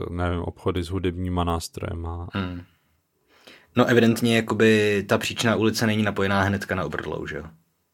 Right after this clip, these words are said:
Speaker 2: Tam se ještě jde přes nějaký jiný ulice, ne?
Speaker 1: Já nevím.
Speaker 2: No. Nebo nevím, jak je dlouhá, že jo, ta Obrtla, jako jestli prostě, víš, jestli Harry z té Obrtlý ulice ani neviděl, eh,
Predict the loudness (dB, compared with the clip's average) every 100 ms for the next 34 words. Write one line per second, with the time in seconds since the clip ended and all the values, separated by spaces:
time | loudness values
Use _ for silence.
0 | -8 -8 -6 -6 -4 -4 -4 -4 -4 -4
1 | -4 -4 -6 -10 -12 -12 -14 -18 _ _
2 | _ _ _ _ _ -8 -6 -2 2 2
3 | 0 -8 _ -20 -20 -20 _ _ _ -20
4 | -6 0 2 4 2 2 2 2 0 -2
5 | -4 -4 -4 -6 -6 -4 -4 -6 -16 -18
6 | -14 -14 -12 -12 -10 -12 -12 -12 -10 -8
7 | -10 -10 _ _ _ _ -20 _ _ -2
8 | 0 2 4 6 6 4 2 -2 -2 -2
9 | -2 -2 -2 -2 -2 -2 -2 -2 0 0
10 | 0 0 -2 -4 -8